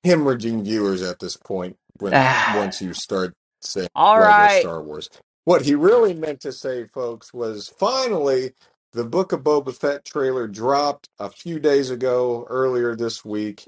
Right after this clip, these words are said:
Speaker 1: and, uh, it was kind of a shorter trailer, only, like, a minute and a half-ish, but I have a lot of things I wanted to talk about, but I'll let you have the floor first, man. First impressions, what'd you
Speaker 2: I
Speaker 1: think
Speaker 2: mean,
Speaker 1: about it?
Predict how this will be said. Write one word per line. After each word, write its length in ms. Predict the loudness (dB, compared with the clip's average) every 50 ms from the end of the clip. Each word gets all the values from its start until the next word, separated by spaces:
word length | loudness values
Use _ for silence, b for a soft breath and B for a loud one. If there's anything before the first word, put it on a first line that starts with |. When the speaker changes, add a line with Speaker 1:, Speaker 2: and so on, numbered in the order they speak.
| _ _
Speaker 1:
and, 260 | -8 -6 -6 -4 -2 -2
uh, 200 | 0 0 -2 0
it 80 | -2 0
was 340 | 2 2 0 0 -2 -8 -14 _ _ _ _ -4
kind 200 | -2 -2 0 0
of 100 | -2 -4
a 60 | -4 -6
shorter 540 | -6 -6 -2 0 2 2 2 0 -2 -6
trailer, 540 | -8 -6 -4 -2 0 0 0 0 0 -2 -2
only, 180 | -2 -2 -2 -4
like, 240 | -4 -4 -4 -4 -6
a 60 | -6
minute 320 | -4 -4 -4 -4 -4 -6 -8
and 120 | -8 -10
a 60 | -10 -8
half-ish, 520 | -4 -4 -4 -4 -2 -2 -2 -2 -2 -2 -4
but 260 | -2 -2 -2 -2 -4 _ _ _ _ _ _ _ _ -4
I 200 | 0 2 2 4
have 180 | 2 2 0
a 80 | -2 -4 -4 -2
lot 200 | 0 0 0 -2
of 80 | -2 -6
things 240 | -8 -8 -6 -4 -4
I 60 | -4
wanted 240 | -4 -4 -6 -6 -6 -8
to 40 | -8
talk 320 | -6 -6 -6 -6 -8 -10
about, 400 | -12 -10 -8 -8 -8 -8 -8 -8
but 140 | -8 -8 -8 -2
I'll 180 | 2 4 4
let 200 | 4 4 2 0
you 80 | -2 -2 0
have 180 | 0 -2 -4
the 80 | -6 -8
floor 260 | -6 -2 0 0 0
first, 400 | 0 0 0 0 -2 -2 -6 -6
man. 300 | -6 -6 -4 -6 -8 -10 _ _ -20 -20 -20 -20 -20 _
First 380 | 0 4 4 4 4 2 -2
impressions, 720 | -8 -8 -4 -2 -2 -2 -2 -4 -6 -8 -8 -10 -12 -14 -18 _
what'd 300 | -4 2 2 2 2 4
you 60 | 2 2
Speaker 2:
I 60 | 4
Speaker 1:
think 220 | 4 4 4 2 2
Speaker 2:
mean, 0 |
Speaker 1:
about 320 | 0 -4 -4 -4 -4 -4
it? 140 | -4 -6